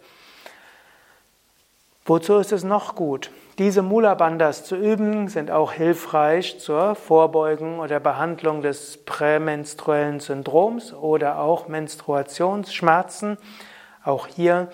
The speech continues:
hilft bewusstes Anspannen und Lösen der Beckenbodenmuskeln. Damit kannst du nämlich auch, hm, während der Periode diese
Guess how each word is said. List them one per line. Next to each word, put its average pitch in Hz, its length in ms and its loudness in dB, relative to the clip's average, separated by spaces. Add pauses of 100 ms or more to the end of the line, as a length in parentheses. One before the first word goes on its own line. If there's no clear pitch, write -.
(280)
hilft 202 480 2
bewusstes 175 640 -2
Anspannen 196 680 0
und 170 80 -4
Lösen 160 400 0
der 139 120 -2
Beckenbodenmuskeln. 190 1200 -2 (320)
Damit 151 280 2
kannst 160 380 -4
du 156 60 0
nämlich 143 420 -6
auch, 180 320 2 (420)
hm, 185 360 -8 (240)
während 160 420 2
der 156 80 2
Periode 156 720 0
diese 151 400 -4